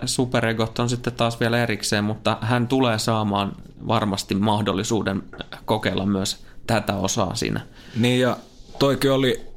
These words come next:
Speaker 2: oikeastaan kantautui meidän tietoisuuteen, et en, nyt ei ikävä kyllä muista, että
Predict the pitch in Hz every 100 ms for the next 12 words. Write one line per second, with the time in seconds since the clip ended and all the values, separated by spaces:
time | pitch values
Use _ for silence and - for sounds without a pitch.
0 | - - - 127 117 120 113 - 123 110
1 | - - - 113 104 107 92 104 104 101
2 | 98 - 104 95 95 - 95 95 - 95
3 | 92 92 - - 82 104 101 85 - 101
4 | 107 - 107 104 101 104 98 - 101 104
5 | 104 98 - 101 -